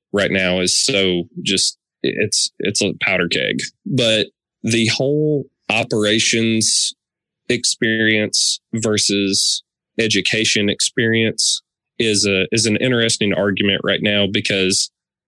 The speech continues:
you do have that mindset of, well, if you haven't been in hazmat and fire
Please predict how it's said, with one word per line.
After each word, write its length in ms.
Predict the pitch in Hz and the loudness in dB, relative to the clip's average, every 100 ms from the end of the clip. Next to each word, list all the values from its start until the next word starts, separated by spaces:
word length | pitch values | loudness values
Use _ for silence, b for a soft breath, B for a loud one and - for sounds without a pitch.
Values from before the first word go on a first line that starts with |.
| _ _ | _ _
you 160 | - 110 | -2 0
do 220 | 104 110 | 2 0
have 240 | 113 113 113 | 0 0 0
that 140 | - | 0
mindset 640 | 101 101 107 107 110 101 - | 0 2 2 0 0 0 0
of, 280 | 107 101 98 - _ _ - | 0 0 -2 -6 _ _ -2
well, 180 | 110 104 | 0 2
if 140 | - | 0
you 80 | 104 | 0
haven't 440 | 127 127 131 113 - _ _ - | 0 2 2 0 -2 _ _ -4
been 600 | 120 113 110 107 104 101 - - | 0 2 2 2 0 -2 -6 -4
in 220 | 101 95 | -2 0
hazmat 580 | - 127 117 117 113 113 | 0 0 0 0 0 -2
and 140 | 107 - | -4 -2
fire 400 | 107 104 104 | 0 0 0